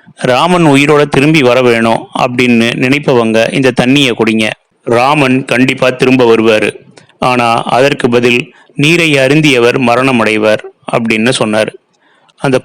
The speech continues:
கூட்டத்துல இருந்த அனைவருமே ஒருத்தரை ஒருத்தர் பார்த்து கொண்டாங்க. ஆனா யாருமே முன்வரவே இல்ல.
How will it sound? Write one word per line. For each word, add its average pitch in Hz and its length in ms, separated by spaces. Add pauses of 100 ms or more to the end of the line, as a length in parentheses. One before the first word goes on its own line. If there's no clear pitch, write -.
கூட்டத்துல 170 340
இருந்த 120 280
அனைவருமே 117 560
ஒருத்தரை 131 560
ஒருத்தர் 127 320
பார்த்து 123 280
கொண்டாங்க. 107 420 (800)
ஆனா 131 520
யாருமே 127 560
முன்வரவே 123 640
இல்ல. 101 320